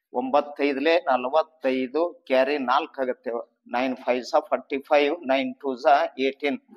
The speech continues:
ಏಟೀನ್ ಟ್ವೆಂಟಿ ಟೂ, ಒಂಬತ್ತೆರಡಲೆ ಹದಿನೆಂಟು, ನಾಲ್ಕು ಇಪ್ಪತ್ತೆರಡು, ಸೊನ್ನೆ ಐದು ಐದು, ಐದು ಎರಡು ಏಳು,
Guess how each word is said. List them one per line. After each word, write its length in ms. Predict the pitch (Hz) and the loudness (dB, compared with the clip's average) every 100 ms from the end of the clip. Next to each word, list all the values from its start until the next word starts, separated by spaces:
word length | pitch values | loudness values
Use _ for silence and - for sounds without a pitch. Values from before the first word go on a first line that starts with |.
| - _ _ 123 139 | -20 _ _ 0 0
ಏಟೀನ್ 340 | - 160 160 151 147 | 0 -4 2 0 0
ಟ್ವೆಂಟಿ 400 | 143 139 120 151 135 - | -8 -8 -6 -4 -4 -4
ಟೂ, 80 | 139 113 _ _ _ _ - | -6 -6 _ _ _ _ -8
ಒಂಬತ್ತೆರಡಲೆ 540 | 127 127 131 127 135 135 | 0 0 0 -2 0 0
ಹದಿನೆಂಟು, 440 | 131 147 147 - 151 | -2 -2 -6 -6 0
ನಾಲ್ಕು 260 | 135 135 170 160 | 0 0 -10 -10
ಇಪ್ಪತ್ತೆರಡು, 680 | - - 143 139 147 139 110 _ _ _ _ _ _ - - - - | -10 -6 -6 2 2 2 -2 _ _ _ _ _ _ -20 -20 -20 -12
ಸೊನ್ನೆ 360 | - 143 160 151 151 139 139 | 0 0 4 2 2 -2 -2
ಐದು 240 | 135 147 165 - 135 | -2 -4 -4 -4 -2
ಐದು, 260 | 135 123 185 208 _ _ _ _ _ - | -2 -2 -4 -6 _ _ _ _ _ -6
ಐದು 360 | 131 151 143 165 170 131 131 | -2 -2 0 -2 -2 -2 0
ಎರಡು 280 | 135 139 151 156 123 123 | 2 2 -2 -4 -10 -4
ಏಳು, 240 | 123 123 | -2 0